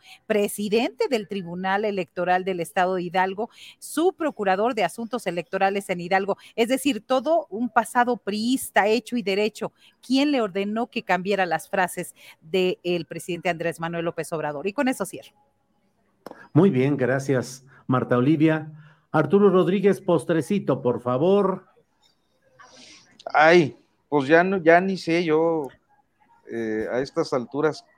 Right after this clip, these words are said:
Speaker 3: qué tema abordar. Este, eh, quizás, eh, solo mencionar que, pues, estamos a menos de una semana ya de que se vayan definiendo el día treinta,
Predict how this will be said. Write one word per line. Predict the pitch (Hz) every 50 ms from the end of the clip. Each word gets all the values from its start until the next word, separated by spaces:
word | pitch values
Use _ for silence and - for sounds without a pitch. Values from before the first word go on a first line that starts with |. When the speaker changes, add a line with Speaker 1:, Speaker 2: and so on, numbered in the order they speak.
| - - - _ _
Speaker 3:
qué | _ - 127
tema | 127 - - 147 156 156 160
abordar. | 160 147 131 117 113 110 113 117 127 151 - - - _ _ _ _ _
Este, | 104 107 107 104 104 - - - _ _ 104 107 107 107 107 104 104 104 101 98 98 - _ _ _ _ _
eh, | - 92 98 98 95 95 92 _ _
quizás, | _ - 113 - - 147 147 151 151 - -
eh, | 147 143 131 123 117 110 104 98 92
solo | - - - 127 131 139 143 139 139 135 131 127 123 113 107 104 101 95 87 - -
mencionar | 107 110 110 107 - - 117 110 113 120 127 135 - - _
que, | - 127 120 113 107 104 101 101 92 - - - _
pues, | - 107 - -
estamos | 113 - - - 131 135 151 160 151 -
a | 139 127 117 113 107 104 101 95 95 98
menos | 101 107 117 123 143 156 131 120
de | 139
una | 135 147 151
semana | 139 - 123 113 113 117 131 147 139
ya | 120 113 110 117 139 156 _ _ _ _ _ _ _ _ _ _ _ _ _
de | - 110 107 110 110 107 104 107 _ _ _
que | - 107 107 107 104 104 107 104 104 101 101 104 101 101 101 101 101 101 104 98
se | - - 113 110
vayan | 113 120 131 147 147 151
definiendo | 135 117 - - 123 127 131 147 165 165 165 160
el | 147
día | 139 147 156
treinta, | 147 - - 151 147 147 160 165 - - 127 113 -